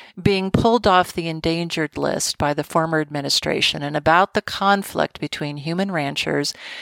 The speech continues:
and those who still see gray wolves as needing protection by the federal government. Hunts for gray wolves are now being organized in several states across the U S via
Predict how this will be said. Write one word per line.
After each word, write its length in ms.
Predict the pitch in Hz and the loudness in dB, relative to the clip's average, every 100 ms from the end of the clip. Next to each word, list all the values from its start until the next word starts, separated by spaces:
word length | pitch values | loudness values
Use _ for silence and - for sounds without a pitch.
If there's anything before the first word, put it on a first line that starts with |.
| - - | -8 0
and 160 | 185 | 4
those 280 | 185 180 - | 6 6 4
who 100 | 185 | 2
still 400 | - - 277 277 | 2 4 6 4
see 300 | 262 - 180 | 2 0 0
gray 280 | 160 160 165 | 2 2 2
wolves 440 | 151 143 143 147 | 4 4 4 2
as 180 | 151 - | -2 -2
needing 300 | 156 147 147 | -6 -6 -2
protection 640 | - 156 - 143 - 139 | -2 -2 -4 -4 -4 -6
by 160 | 139 135 | -2 -2
the 100 | 135 | -2
federal 380 | - 139 131 143 | -2 -2 -2 -4
government. 640 | 147 175 - - - - _ _ _ _ _ _ - | -6 -8 -8 -10 -10 -16 _ _ _ _ _ _ -8
Hunts 380 | - 247 294 - | 2 2 2 0
for 140 | 190 | 2
gray 240 | 175 165 160 | 4 4 4
wolves 420 | 151 147 143 147 | 6 6 4 0
are 160 | - | -2
now 240 | 160 160 170 | 0 2 4
being 220 | 175 170 | 2 2
organized 600 | - 156 160 147 147 - | 2 2 0 0 -2 -4
in 80 | 147 | -4
several 340 | - 151 190 | 0 2 2
states 360 | 190 - 160 - | 0 0 -2 -2
across 400 | 160 160 151 - | -4 0 0 -2
the 100 | 151 | -2
U 220 | 151 143 | 0 2
S 300 | - - - | 0 0 -4
via 680 | 151 156 196 175 - 165 | -6 -2 2 4 4 0